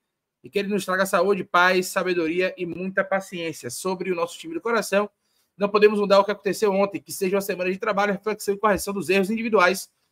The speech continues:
coletivos e que Ceni faça o certo sem dar desculpas. Tamo junto, dona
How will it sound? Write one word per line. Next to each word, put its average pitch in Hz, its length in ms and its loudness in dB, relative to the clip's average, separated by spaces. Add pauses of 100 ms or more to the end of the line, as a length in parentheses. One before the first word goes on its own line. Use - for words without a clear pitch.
(180)
coletivos 196 560 -2
e 202 40 -8
que 190 100 -12
Ceni 190 240 -6
faça 180 340 0
o 156 40 -6
certo 170 360 0
sem 160 180 -8
dar 165 180 0
desculpas. - 1000 -8 (540)
Tamo 143 200 -4
junto, 170 300 -2
dona 165 280 0